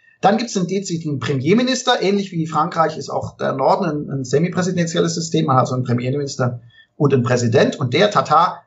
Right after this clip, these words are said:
bewirbt sich auch um das Amt des Präsidenten, der vor allen Dingen für die Zypernfrage zuständig ist. Alles andere macht die, macht die Regierung. Der ist Hardliner, möchte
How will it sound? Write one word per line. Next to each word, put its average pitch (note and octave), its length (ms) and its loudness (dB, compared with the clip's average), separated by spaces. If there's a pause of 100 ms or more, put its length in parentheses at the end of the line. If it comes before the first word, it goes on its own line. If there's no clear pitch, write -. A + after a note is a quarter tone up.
bewirbt F3+ 320 -2
sich C3+ 160 -10
auch D#3+ 140 2
um D#3+ 80 -4
das C3+ 140 -8
Amt D3 440 -8
des C#3 140 -12
Präsidenten, E3 800 -2
der D3+ 140 0
vor - 120 -2
allen D#3 120 2
Dingen E3 120 2
für D3 80 -2
die C#3 100 -6
Zypernfrage A#2 640 -2
zuständig A#2 500 -6
ist. - 140 -14
Alles C3+ 180 0
andere A#2+ 300 2
macht A#2 220 0
die, - 300 -4
macht A2+ 220 0
die - 80 -4
Regierung. F3+ 520 2 (500)
Der G#3 200 4
ist - 140 -2
Hardliner, A#3 720 2
möchte G3 380 -6